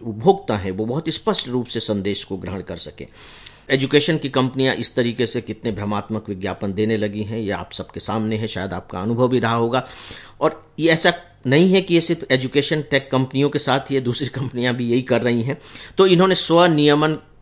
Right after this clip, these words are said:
तैयार किया है, मतलब एक आचार संहिता बनाई है। और आपको मालूम है कि आपके general studies के fourth paper का यह विषय है, आचार संहिता, है ना। हर profession के अपने ethics हैं, मेडिकल प्रोफेशन के एथिक्स होते हैं,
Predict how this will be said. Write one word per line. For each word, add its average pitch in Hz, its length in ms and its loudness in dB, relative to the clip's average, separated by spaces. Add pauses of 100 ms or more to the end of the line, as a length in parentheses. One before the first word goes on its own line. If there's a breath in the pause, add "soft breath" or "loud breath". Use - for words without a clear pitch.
(180)
तैयार 120 340 4
किया 120 220 0
है, 139 200 4
मतलब 147 180 0
एक 151 180 0
आचार 135 320 0
संहिता 107 500 -4
बनाई 92 320 -4
है। 139 100 2
और 147 80 4
आपको 139 200 2
मालूम 160 280 4
है 156 60 2
कि 156 100 -2
आपके 131 220 0
general 127 280 0
studies 117 360 -4
के 117 100 -2
fourth 120 280 -2 (120)
paper 110 260 0
का 104 140 -6
यह 98 160 -2
विषय 92 300 -6
है, 95 120 -6
आचार 104 380 -4
संहिता, - 560 -6 (800 loud breath)
है 185 60 2
ना। 180 100 -2
हर 208 160 6
profession 175 580 0
के 156 60 2
अपने 131 240 -2
ethics - 520 -4
हैं, 62 240 -14 (920)
मेडिकल 127 340 4
प्रोफेशन 113 440 -2
के 107 120 -4
एथिक्स 101 340 -8
होते 98 220 -10
हैं, 95 320 -10